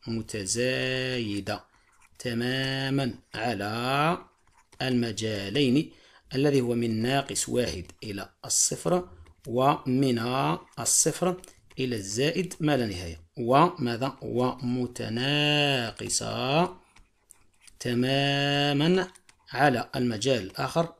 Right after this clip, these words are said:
على المجال اللي هو من ناقص ما لا نهاية إلى ناقص واحد هكذا. أولًا ماذا نقول؟ نقول لدينا، لدينا أن ماذا؟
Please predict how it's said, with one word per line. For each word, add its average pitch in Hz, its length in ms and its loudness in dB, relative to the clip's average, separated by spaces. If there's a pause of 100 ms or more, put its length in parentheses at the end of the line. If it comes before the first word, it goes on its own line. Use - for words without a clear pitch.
على 120 680 0 (400)
المجال 131 800 4
اللي 123 120 0
هو 120 120 -2
من 113 260 0
ناقص 135 640 2 (100)
ما 123 200 -2
لا 117 100 -2
نهاية 120 400 -2 (520)
إلى 123 200 0 (140)
ناقص 117 440 -4
واحد 123 220 -6
هكذا. 85 420 -10 (880)
أولًا 226 260 12
ماذا 196 220 10
نقول؟ 170 320 6
نقول 151 840 4
لدينا، 101 420 0 (580)
لدينا 180 440 8
أن 151 160 8
ماذا؟ 120 360 4